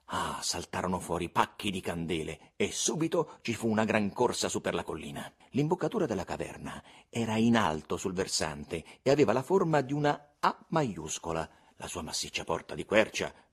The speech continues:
non era chiusa. Dentro c'era una cameretta gelida come una ghiacciaia e rivestita dalla natura di uno strato compatto di calcare imperlato di un freddo sudore.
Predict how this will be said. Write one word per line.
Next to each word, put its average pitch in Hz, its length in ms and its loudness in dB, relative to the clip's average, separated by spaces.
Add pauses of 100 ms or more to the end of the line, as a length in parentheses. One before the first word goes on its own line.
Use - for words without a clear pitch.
non 78 200 -8
era 82 200 -6
chiusa. 92 500 4 (200)
Dentro 90 600 -2 (180)
c'era 139 240 2
una 131 180 2
cameretta 107 840 0 (240)
gelida 247 800 2
come 247 340 -4
una 220 140 2
ghiacciaia 90 680 0 (220)
e 139 240 6
rivestita 175 640 2
dalla 98 300 0
natura 180 460 0 (340)
di 185 120 0
uno 196 120 4
strato 131 440 0
compatto 185 640 -2
di 143 220 -6
calcare 185 580 0
imperlato 101 760 0
di 139 100 -4
un 170 100 -2
freddo 202 520 0
sudore. - 540 -2